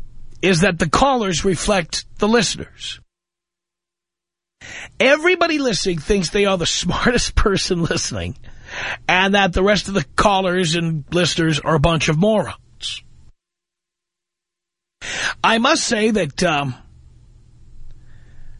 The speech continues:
that, uh, I know from being in talk radio my whole life that... I know that only one percent of the listeners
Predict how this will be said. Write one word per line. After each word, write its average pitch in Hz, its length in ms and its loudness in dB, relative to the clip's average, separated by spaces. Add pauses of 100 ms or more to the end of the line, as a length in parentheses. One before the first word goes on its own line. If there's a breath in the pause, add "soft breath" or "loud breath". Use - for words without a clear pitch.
(260 soft breath)
that, 135 380 -2
uh, 147 260 2
I 185 200 4
know 180 200 2
from 160 200 0
being 165 240 2
in 147 120 -2
talk 165 380 0
radio 175 340 2
my 147 180 0
whole 190 300 2
life 160 640 -4 (2000)
that... 151 580 -2 (1080)
I 262 260 4
know 220 320 2
that 180 160 0
only 190 240 2
one 220 340 2
percent 214 420 2
of 175 100 -2
the 180 80 0
listeners 180 440 0